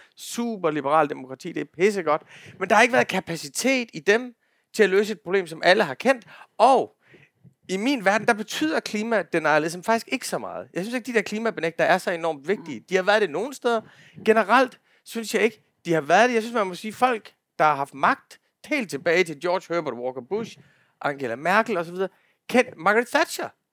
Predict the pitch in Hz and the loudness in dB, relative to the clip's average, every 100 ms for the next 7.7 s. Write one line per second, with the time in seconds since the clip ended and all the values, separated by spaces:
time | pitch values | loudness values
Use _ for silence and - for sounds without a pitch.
0 | _ _ _ _ - 294 269 - 202 185 | _ _ _ _ 0 0 0 -6 -8 2
1 | 220 208 196 175 185 196 - 196 156 165 | 2 2 -2 2 4 2 0 -6 -4 -4
2 | 175 - 175 269 269 220 196 175 - 240 | -4 -6 -2 0 2 0 -2 -4 -2 -4
3 | - 220 220 208 170 190 180 160 175 - | 0 0 0 -4 -6 -6 -6 -6 -10 -20
4 | - - - - 151 226 254 - 208 240 | -20 -20 -20 -20 6 8 8 6 4 4
5 | 277 190 160 - 185 170 - 175 160 160 | 0 -2 -2 0 4 4 2 0 0 2
6 | 226 285 226 131 104 107 _ - 127 120 | 4 4 2 -4 -12 -12 _ -14 -10 -8
7 | 117 120 98 107 113 - | -8 -10 -10 -10 -12 -16